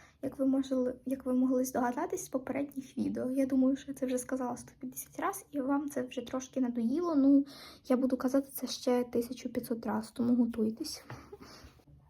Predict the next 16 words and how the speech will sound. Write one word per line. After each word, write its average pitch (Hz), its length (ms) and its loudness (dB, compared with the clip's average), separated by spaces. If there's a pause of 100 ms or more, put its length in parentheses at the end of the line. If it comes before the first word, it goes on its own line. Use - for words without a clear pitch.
(380)
Я 302 160 4
хочу 330 300 -4
вам 294 100 0
вже 302 140 -6
сказати, 294 460 -4
що - 180 -6
я 285 100 2
вже 285 160 -6
поснідала, 311 840 -2
але 277 320 0
кадри 285 440 -2
сніданку 285 680 0
я 302 120 -4
вам 294 180 -4
обов'язково 285 580 2
покажу. 285 520 -4